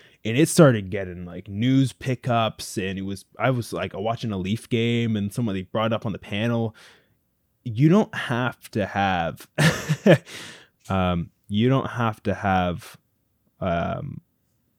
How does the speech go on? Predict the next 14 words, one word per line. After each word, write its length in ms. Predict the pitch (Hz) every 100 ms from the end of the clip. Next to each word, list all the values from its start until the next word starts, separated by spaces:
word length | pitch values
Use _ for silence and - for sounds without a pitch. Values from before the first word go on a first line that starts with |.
| _ _ -
I 120 | 90
guess, 240 | 87 -
a 60 | 82
lot 340 | 78 69 - -
to, 380 | 82 60 55 - _ _ _
to 140 | -
do 240 | 85 95 87
a 20 |
lot, 300 | 64 80 - - _ _ _ -
I 80 |
think 200 | 101 92
is, 300 | 85 82 - -
is 120 | 104
ultimately 680 | 92 90 - 90 80 85 -